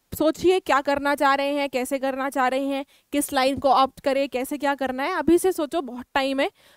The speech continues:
उस वक्त सोचोगे तो हो सकता है चीज़ें और पजल हो जाए।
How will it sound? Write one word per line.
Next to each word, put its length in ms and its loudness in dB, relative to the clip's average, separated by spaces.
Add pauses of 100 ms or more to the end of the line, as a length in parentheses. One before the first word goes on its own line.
उस 200 4
वक्त 180 6
सोचोगे 420 6 (320)
तो 80 6
हो 120 10
सकता 260 4
है 100 6
चीज़ें 260 8
और 160 8
पजल 320 6
हो 100 6
जाए। 220 0